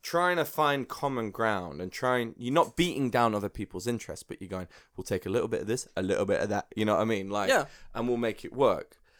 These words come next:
Speaker 1: And Matt, bless him, sometimes would go, "Oh, I want it to sound more like this," but then I know more about, because we'll, we'll get into it, 'cause I, I read a lot about it, and I know a lot of artists in the fucking scene.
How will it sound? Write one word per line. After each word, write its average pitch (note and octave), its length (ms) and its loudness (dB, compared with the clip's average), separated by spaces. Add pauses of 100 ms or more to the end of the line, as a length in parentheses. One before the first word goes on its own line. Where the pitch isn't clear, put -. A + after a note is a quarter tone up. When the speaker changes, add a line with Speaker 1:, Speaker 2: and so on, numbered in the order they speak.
(280)
Speaker 1:
And C3 340 4 (960)
Matt, D#3 320 2
bless C#3 240 2
him, G#2+ 80 -2
sometimes G2+ 500 -4
would F#2+ 120 -6
go, G2+ 100 2
"Oh, C#3+ 120 8
I C#3 40 12
want C3 200 6
it - 80 -4
to - 40 -4
sound G#2 240 -2
more G2 140 0
like F2 200 -4
this," B2 200 2
but - 180 -8
then A2 300 0 (360)
I D3+ 200 6
know C#3+ 240 4
more B2 420 4
about, G2+ 500 2
because - 380 -12 (300)
we'll, G2 240 -8
we'll G2+ 100 -6
get F#2 160 -4
into G2+ 300 -8
it, D#2 140 -10 (420)
'cause G2+ 140 -6
I, A#2 80 0 (120)
I G2+ 80 2
read G2+ 300 -2
a G2+ 80 0
lot G2 140 0
about F2+ 360 0
it, F2 140 -6
and F2+ 100 -6
I F#2 60 -6
know F#2 200 -2
a F2 40 -2
lot F2+ 240 -2
of F#2 100 -8
artists - 680 -8 (340)
in G2+ 140 -2
the F#2 60 -6
fucking E2+ 340 -10
scene. F2 360 -10